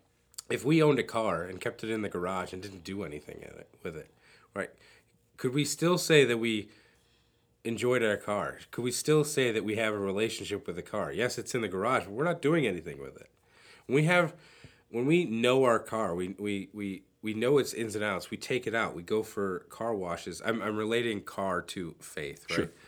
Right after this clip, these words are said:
Speaker 2: sure.
Speaker 1: So, so when we have faith, right,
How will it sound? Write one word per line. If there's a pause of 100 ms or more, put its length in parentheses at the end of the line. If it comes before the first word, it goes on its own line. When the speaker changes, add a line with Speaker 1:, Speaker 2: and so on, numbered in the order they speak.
(120)
Speaker 2:
sure.
Speaker 1:
So, (580)
so (460)
when
we
have
faith,
right,